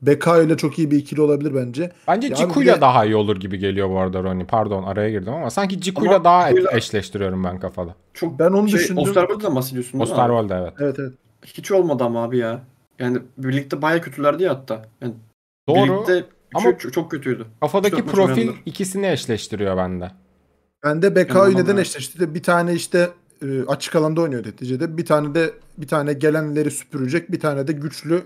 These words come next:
Speaker 1: lider bir stoperin olur gibi düşündüm. Ama Ciku'yla da olabilir. Gerçi Ciku da hani çok sırıtmaz. Bence ya bir de Osterwolde stoper oynamayı öğreniyor abi. Hala onu göz ardı
Speaker 3: Tabii,
Speaker 1: ediyoruz
Speaker 3: tabii.
Speaker 1: yani bence.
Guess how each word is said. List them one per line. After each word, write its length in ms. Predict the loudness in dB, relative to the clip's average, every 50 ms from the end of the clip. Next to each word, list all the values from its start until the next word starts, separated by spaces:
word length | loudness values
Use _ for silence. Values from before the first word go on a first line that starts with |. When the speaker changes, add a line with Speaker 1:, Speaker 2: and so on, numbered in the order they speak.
| -6
Speaker 1:
lider 380 | -10 -8 -4 0 2 2 2 0
bir 40 | -2
stoperin 440 | -6 -8 -8 -8 -8 -8 -8 -8 -8
olur 200 | -8 -8 -8 -8
gibi 240 | -10 -10 -10 -10
düşündüm. 420 | -12 -12 -12 -10 -8 -8 -6 -6 -4
Ama 260 | -4 -2 -2 -4 -4
Ciku'yla 340 | -6 -6 -2 0 0 0 0
da 40 | -2
olabilir. 180 | -6 -6 -6 -6
Gerçi 380 | -6 -8 -8 -10 -12 -12 -14 -14
Ciku 240 | -10 -6 -4 -4
da 60 | -4 -4
hani 160 | -6 -10 -12 _ _ _ _ _ _ _ _ _ _ _
çok 220 | -10 -8 -8 -6 -6
sırıtmaz. 540 | -6 -6 -6 -6 -6 -6 -6 -6 -6 -6 -10 _ _ _ _ _ _ _ _ _ _ _ _
Bence 520 | -2 0 0 0 0 0 0 0 0 -2 -6 _ _ _ _ _ _ -2
ya 160 | -2 -2 -4 -6 -10
bir 120 | -6 0 4
de 60 | 4
Osterwolde 440 | 4 6 6 4 4 4 4 2 0
stoper 320 | -2 -2 -2 2 4 4
oynamayı 340 | 4 4 4 4 4 4 6
öğreniyor 460 | 6 6 4 4 2 0 0 -2 -2
abi. 160 | -2 -4 -4
Hala 380 | -6 -6 -4 -4 -2 0 0 -2
onu 260 | -2 -4 -6 -6 -8 -12 _ -8
göz 220 | -4 -2 0 2 2
ardı 140 | 2 2
Speaker 3:
Tabii, 120 | 2 2 0
Speaker 1:
ediyoruz 220 | 0 0 -2 -4
Speaker 3:
tabii. 100 | -4 -6 -6 -8
Speaker 1:
yani 100 | -10 -12
bence. 300 | -14 -14 -14 -14 -16